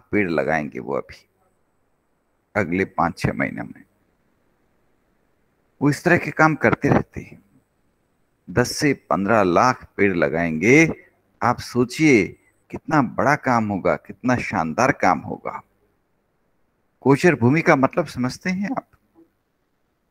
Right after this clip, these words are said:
गोचर भूमि वो भूमि होती है जो हर शहर के पास में गायों के लिए रिजर्व रख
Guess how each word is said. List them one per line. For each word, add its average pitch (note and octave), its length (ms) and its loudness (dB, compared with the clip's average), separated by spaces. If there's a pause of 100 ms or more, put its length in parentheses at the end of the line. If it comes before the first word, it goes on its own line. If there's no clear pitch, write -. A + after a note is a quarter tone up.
(120)
गोचर D#3 380 2
भूमि A#2+ 360 2
वो G#2+ 260 0
भूमि G2+ 280 -2
होती G2+ 420 -2
है D3+ 440 2 (500)
जो C#3 600 0 (220)
हर D3+ 240 0
शहर G#2+ 320 0
के - 160 -8
पास - 460 0
में B2 200 -2
गायों G#2 300 4
के G#2+ 160 -4
लिए F2 260 0
रिजर्व F#2+ 440 0
रख - 100 -4